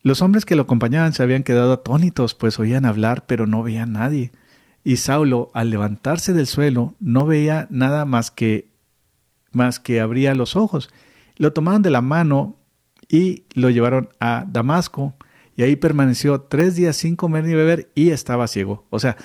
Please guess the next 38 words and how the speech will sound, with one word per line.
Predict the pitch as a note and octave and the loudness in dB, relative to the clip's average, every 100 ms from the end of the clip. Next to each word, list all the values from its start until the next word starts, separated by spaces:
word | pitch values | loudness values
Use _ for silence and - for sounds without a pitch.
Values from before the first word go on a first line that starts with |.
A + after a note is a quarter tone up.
| - | -4
desde | C#3 C3 | -2 0
que | A#2 C3+ | -2 0
vio | G3+ | 2
la | B3 | 4
luz | F#3 C#3 D#3+ | 4 2 0
hasta | D#3 - B2 | -2 -2 -4
que | - A#2 A2+ E2+ | 0 0 0 0
lo | A#2+ | 0
llevaron | A#2+ A2+ B2 C#3+ C#3 - - _ | 2 2 0 0 -4 -10 -20 _
ahí, | B2+ A#2+ B2+ | -4 0 2
este, | B2+ - - A#2 A2+ A2 E3+ - - | 2 0 -2 0 0 -2 -6 -14 -20
a | - A2+ A2+ A2 | -4 -2 0 0
Damasco, | G#2+ A2 F3 - E3+ E3 - - - _ | -2 0 -2 -2 -4 -6 -10 -20 -20 _
entonces, | C#3 C3+ B2 F3 D#3+ D#3 D3 C#3 - _ - | 0 0 2 2 2 2 0 -2 -10 _ 0
eh, | A#2+ A#2 A2 - _ _ | 0 0 -4 -10 _ _
permaneció | C3 C3 B2 A#2+ D#3 | 0 2 2 0 -2
ciego. | - D3+ C#3 | 0 0 0
Eso | C#3+ F#3 | 0 -2
es, | |
eso | F3 F3+ F#3+ | -4 -4 -4
es | |
muy | F3+ | -2
importante. | F#3+ - - A#2 A#2 A2+ | -2 -4 -6 -4 -4 -4
Tres | C#3 D3+ | -2 0
días, | C#3 D3 C#3+ | 2 0 0
fíjate, | D3 C3+ C3+ | -2 -2 -2
como | B2+ B2 A#2 | -2 -2 -2
que | - A2+ | -2 -4
tiene | A2+ - C#3+ E3 | -4 -6 -4 -4
que | E3 | -4
morir | C3 A2+ B2 C3+ | -4 -2 -4 -4
su, | - C3 A2+ - _ _ _ _ _ - | -4 -2 -2 -8 _ _ _ _ _ -10
tiene | - D3+ | -2 -2
que | E3 | -2
pasar | D3+ D3+ C3 | -4 -2 0
esa, | C3+ - C#3 B2+ | -2 0 0 0
esa | C3+ A#2+ B2+ | -2 -4 -6
cruz | - - C3+ E3 - | -10 -2 0 0 -2